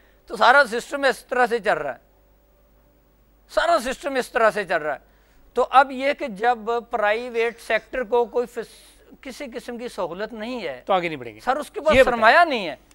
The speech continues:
Speaker 1: पहले
Speaker 2: बताएं।
Speaker 1: मैं आपको बताऊं, थर्ड
Speaker 2: वज़ीर आज़म पाकिस्तान से
Speaker 1: हाँ जी।
Speaker 2: एहसन इकबाल साहब से,
Speaker 1: हाँ जी।
Speaker 2: इसहाक डार साहब से,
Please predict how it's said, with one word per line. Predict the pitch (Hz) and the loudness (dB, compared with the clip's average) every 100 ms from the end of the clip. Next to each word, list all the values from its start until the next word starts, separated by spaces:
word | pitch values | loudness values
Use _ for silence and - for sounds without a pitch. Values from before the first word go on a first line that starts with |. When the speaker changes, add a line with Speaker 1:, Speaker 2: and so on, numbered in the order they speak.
| - | -2
Speaker 1:
पहले | 240 240 | 4 6
Speaker 2:
बताएं। | 277 285 | 6 4
Speaker 1:
मैं | 247 | 6
आपको | 226 240 233 | 2 2 -4
बताऊं, | 202 196 262 | -2 -4 -2
थर्ड | |
Speaker 2:
वज़ीर | 170 220 233 247 | 2 2 4 4
आज़म | 254 196 208 | 4 4 0
पाकिस्तान | 202 156 139 156 170 190 | -4 -4 -4 -6 -4 -4
से | 185 247 370 - | -6 -14 -16 -8
Speaker 1:
हाँ | 175 | -6
जी। | 160 131 - _ _ _ - | -6 -12 -20 _ _ _ -2
Speaker 2:
एहसन | 175 180 156 | 0 0 -4
इकबाल | 120 127 160 | -2 0 0
साहब | - 190 | -2 -8
से, | 185 | -6
Speaker 1:
हाँ | 175 | -4
जी। | 170 143 - - _ - _ _ _ | -4 -6 -12 -20 _ -20 _ _ _
Speaker 2:
इसहाक | 165 - 139 | -8 -2 -2
डार | 117 127 143 | -2 -4 -4
साहब | - 175 | -6 -10
से, | - 208 | -12 -20